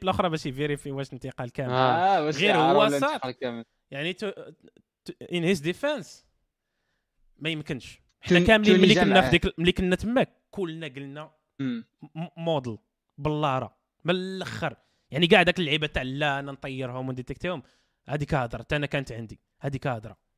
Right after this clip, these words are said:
Speaker 1: خو-، خ-، خونا ختنا، on point.
Speaker 2: الكتاف للتوزة.
Speaker 1: On point. وصات،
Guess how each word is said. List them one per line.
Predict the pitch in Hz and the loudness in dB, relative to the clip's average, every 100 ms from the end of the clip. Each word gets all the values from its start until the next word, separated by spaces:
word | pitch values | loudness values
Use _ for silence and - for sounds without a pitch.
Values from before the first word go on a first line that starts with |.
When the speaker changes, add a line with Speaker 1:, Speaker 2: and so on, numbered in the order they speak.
| _ _ _ _ _ _ - | _ _ _ _ _ _ -8
Speaker 1:
خو-، | 147 - | -6 -4
خ-، | 104 110 - | -6 -8 -10
خونا | 131 190 185 180 | 0 2 4 2
ختنا، | - 233 269 - _ _ _ _ _ _ _ _ _ - | 0 0 -2 -4 _ _ _ _ _ _ _ _ _ -2
on | 226 226 - | 0 2 2
point. | 196 127 - - - _ _ _ _ 143 | 0 0 -4 -6 -8 _ _ _ _ 4
Speaker 2:
الكتاف | 165 - - 220 185 185 | 4 4 8 10 10 4
للتوزة. | 175 - 220 107 - | -4 -2 -2 -2 -8
Speaker 1:
On | - - 269 294 285 151 | -10 -2 0 0 -2 -4
point. | 139 233 190 - - _ _ _ - _ _ _ _ _ _ _ - | -2 -2 -4 -10 -16 _ _ _ -20 _ _ _ _ _ _ _ -2
وصات، | 214 - - 311 208 | 2 4 6 6 4